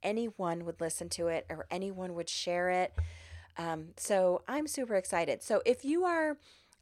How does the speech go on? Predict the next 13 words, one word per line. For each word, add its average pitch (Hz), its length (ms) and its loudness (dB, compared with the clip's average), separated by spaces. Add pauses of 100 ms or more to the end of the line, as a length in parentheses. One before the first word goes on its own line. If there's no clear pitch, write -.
um, 202 380 0 (120)
a 185 80 0
podcast 269 720 0 (100)
and 196 120 -6
you 196 120 -4
want 196 280 -2
me 208 140 -6
to, 190 560 -4 (500)
um, 160 340 -6 (680)
give 214 180 0
you 247 120 4
a 233 40 2
sh-, - 160 -2